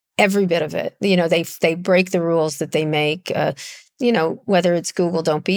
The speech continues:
evil, this and that, it's just non-, it's just fucking nonsense. And so, um, the very sensible people just, they, "I'm making money. This is a tough culture. That's just the way it is. Like it or leave it." Um,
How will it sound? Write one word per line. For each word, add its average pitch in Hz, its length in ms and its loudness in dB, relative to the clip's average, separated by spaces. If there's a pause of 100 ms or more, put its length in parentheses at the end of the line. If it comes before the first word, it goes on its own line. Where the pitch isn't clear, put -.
(120)
evil, 180 540 4
this 165 260 -8
and 160 120 -2
that, 180 400 2
it's 226 320 -6
just - 260 -4
non-, 220 300 2
it's - 140 -8
just - 240 -8
fucking 190 300 -2
nonsense. - 580 -2
And 185 240 2
so, 180 320 4 (400)
um, 175 340 2
the - 100 -2
very 185 180 4
sensible 226 440 2
people 233 360 0
just, 190 340 -2
they, - 460 -2
"I'm 196 120 4
making 226 300 6
money. 254 420 4
This 196 140 0
is 190 100 0
a 185 60 2
tough 185 260 2
culture. 247 480 2
That's 180 240 2
just - 220 -4
the 190 80 4
way 175 180 4
it 180 80 4
is. 233 380 2
Like 180 240 4
it 190 100 0
or 180 120 0
leave 180 280 0
it." 254 260 0 (320)
Um, 165 360 0